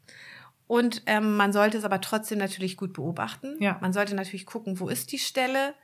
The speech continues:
Speaker 1: schwillt es doll an, ähm, wie sieht die Stelle aus, blutet es vielleicht, ähm, sind vielleicht noch andere Stellen betroffen.
Speaker 2: Mhm.
Speaker 1: Manchmal sieht man das ja gar nicht, also das Kind einmal genau untersuchen, sind irgendwo Stellen, wo man so denkt, boah, denn,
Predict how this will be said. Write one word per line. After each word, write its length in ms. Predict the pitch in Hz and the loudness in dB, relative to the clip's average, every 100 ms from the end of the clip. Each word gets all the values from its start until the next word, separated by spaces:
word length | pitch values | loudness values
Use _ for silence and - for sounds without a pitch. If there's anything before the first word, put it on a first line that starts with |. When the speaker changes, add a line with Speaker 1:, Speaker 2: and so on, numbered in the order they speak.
| _ - | _ -10
Speaker 1:
schwillt 360 | - 220 220 | -2 2 2
es 140 | 214 - | 2 -2
doll 260 | 196 190 - | 0 2 6
an, 400 | 226 240 247 254 _ _ _ _ - | 6 6 -2 -6 _ _ _ _ -2
ähm, 580 | 202 196 196 196 196 - | 0 0 0 -2 -4 -6
wie 200 | 208 214 | -2 -2
sieht 200 | 202 214 | -2 -4
die 60 | 190 | -6
Stelle 420 | - 196 190 - | -6 -4 0 2
aus, 400 | 214 233 240 - | 2 2 -2 -8
blutet 440 | - 240 254 233 233 | -8 -8 -8 -8 -8
es 160 | 226 | -8
vielleicht, 720 | - 220 214 214 220 - - _ - | -4 2 4 4 0 -10 -20 _ -6
ähm, 520 | 202 196 190 190 196 - - | -4 -2 -4 -6 -8 -14 -20
sind 220 | - 214 214 | -2 0 0
vielleicht 400 | 208 196 190 - | 2 0 0 -4
noch 160 | 190 | -2
andere 320 | - 202 220 233 | 2 4 4 0
Stellen 340 | - 240 254 | 0 0 0
betroffen. 680 | 247 - 240 247 254 254 254 | -2 -4 -4 -4 -8 -10 -6
Speaker 2:
Mhm. 80 | 196 | 0
Speaker 1:
Manchmal 280 | 196 208 220 | 2 2 0
sieht 200 | 233 247 | 0 0
man 120 | 269 | 0
das 180 | 247 247 | 0 2
ja 100 | 233 | 2
gar 260 | 220 226 240 | 4 4 2
nicht, 200 | 254 - | -2 -6
also 140 | 185 | -6
das 160 | 190 - | -6 -6
Kind 180 | 214 202 | -6 -2
einmal 240 | 202 196 | 0 0
genau 280 | 185 190 190 | 0 0 0
untersuchen, 680 | 185 190 180 226 233 277 269 - - | -2 -2 -2 -2 -2 -6 -8 -14 -12
sind 220 | - 226 | -4 -2
irgendwo 340 | - 233 226 220 | 0 -2 0 -4
Stellen, 480 | - 220 220 220 208 | -4 0 0 0 0
wo 40 | |
man 140 | 202 196 | -2 -4
so 80 | |
denkt, 260 | 190 196 185 | -4 -4 -4
boah, 120 | 202 | -4
denn, 280 | 196 196 190 | -2 -4 -6